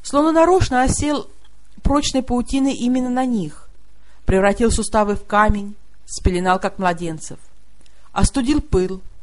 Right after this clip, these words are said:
выморозил нутром и сделал действительно легкой добычей для плотоядно облизнувшейся демоницы.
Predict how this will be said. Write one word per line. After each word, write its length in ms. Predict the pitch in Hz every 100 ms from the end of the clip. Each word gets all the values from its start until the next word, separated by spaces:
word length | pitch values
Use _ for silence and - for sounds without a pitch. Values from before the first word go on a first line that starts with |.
| - - -
выморозил 560 | 170 226 220 208 202
нутром 540 | 202 202 185 165 147 147 - - - - - - - - - - - -
и 60 | 208
сделал 360 | 202 311 311
действительно 420 | 277 320 339 262 214
легкой 360 | 233 247 233
добычей 420 | 208 208 254 -
для 140 | 196 208
плотоядно 540 | 214 202 196 220 202
облизнувшейся 640 | 185 190 190 208 - 196 190
демоницы. 760 | 196 190 190 175 - - 156